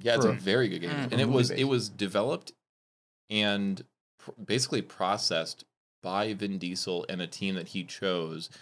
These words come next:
Speaker 1: pushed through a, uh, a producing house and a, uh, a Code Monkey team, basically.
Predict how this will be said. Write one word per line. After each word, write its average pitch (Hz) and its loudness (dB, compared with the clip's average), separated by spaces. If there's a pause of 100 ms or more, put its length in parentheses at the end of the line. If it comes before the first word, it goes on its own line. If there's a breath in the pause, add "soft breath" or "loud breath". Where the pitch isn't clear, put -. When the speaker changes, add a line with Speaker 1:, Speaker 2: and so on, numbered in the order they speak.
(360 loud breath)
Speaker 1:
pushed 123 -2
through 107 0 (200)
a, 87 -2 (520 soft breath)
uh, 82 -2
a 90 -6
producing 98 -2
house 87 -2
and 87 -10
a, 85 -8 (120)
uh, 85 -8 (100)
a - -14
Code 98 -2
Monkey 90 -6
team, - -14
basically. - -10